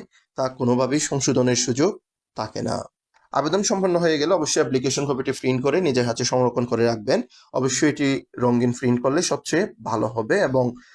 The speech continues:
এটির কয়েকটা কপি নিজের হাতে সংরক্ষণ করে রাখবেন, এটা ভবিষ্যতে প্রয়োজন হবে। এরপরে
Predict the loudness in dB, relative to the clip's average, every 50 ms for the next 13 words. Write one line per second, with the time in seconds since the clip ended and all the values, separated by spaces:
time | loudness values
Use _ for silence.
0 | _ _ -8 -8 -8 -6 -8 -4 0 0 0 0 -2 -4 -4 -4 -4 -2 -2 0
1 | 0 2 2 0 -2 -2 -4 -8 -8 -2 0 0 0 0 0 -2 -2 0 0 0
2 | 2 0 0 0 0 0 2 2 0 2 2 2 2 2 0 0 0 2 2 0
3 | 0 0 0 2 2 2 2 0 -4 -4 -8 -8 -4 -4 -4 -2 -4 -6 -8 _
4 | _ _ _ _ -20 _ -20 -20 -20 _ _ -4 -4 -2 2 2 2